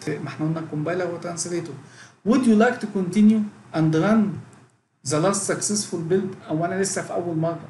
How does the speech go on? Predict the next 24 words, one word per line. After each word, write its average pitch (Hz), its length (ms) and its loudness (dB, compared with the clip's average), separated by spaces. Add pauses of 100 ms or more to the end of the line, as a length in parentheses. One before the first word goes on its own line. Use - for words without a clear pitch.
(320)
مفيش 147 300 -2
يعني 180 220 -2
كانت 156 240 -4
رنة 180 240 -2
سابقة 190 300 -4
كويسة، 190 540 -2 (340)
طبعا 190 400 -2
إيه؟ 190 300 0 (240)
ما 165 100 -4
أقولوش 202 440 -2
إيه؟ 208 260 0 (140)
يس، 190 400 -2
أقول 175 180 -6
له 180 60 -2
لأ، 220 240 0 (320)
مش - 100 -14
عايز 190 200 -4
أكمل. 185 340 -2 (480)
فبيديني 202 680 2
تحت 240 340 -2
الايرورز، 151 720 -4
لستة 190 460 0
الايرورز، 139 380 -6
شايفينها؟ 220 540 0